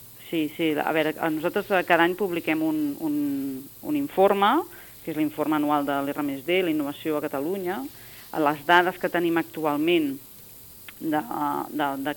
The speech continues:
com estem, o sigui, de com les empreses estan en l'àmbit de la innovació, et diria que són,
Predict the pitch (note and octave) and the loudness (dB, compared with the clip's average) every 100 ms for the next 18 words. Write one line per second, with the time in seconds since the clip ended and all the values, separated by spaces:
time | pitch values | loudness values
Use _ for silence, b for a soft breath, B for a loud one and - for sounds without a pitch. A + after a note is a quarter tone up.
0 | - F#3 E3+ D#3 D3 - D#3 C#3+ - E3 | 0 2 4 2 0 -2 -2 -2 -6 -4
1 | D3 D3 D3+ F3+ F3+ E3 E3 D3+ D#3+ D#3+ | -4 -4 -4 -2 0 0 -2 -4 -4 -4
2 | D#3 - E3+ E3 D3+ C#3+ C#3+ D3 C#3+ D3+ | -8 -2 0 2 0 -2 -4 -4 -4 -6
3 | D#3 D#3 D3+ E3 E3 D#3+ D3 D3 D3+ F3 | -6 -6 -4 -4 -2 -4 -4 -4 -4 -4
4 | E3+ E3 | -4 -4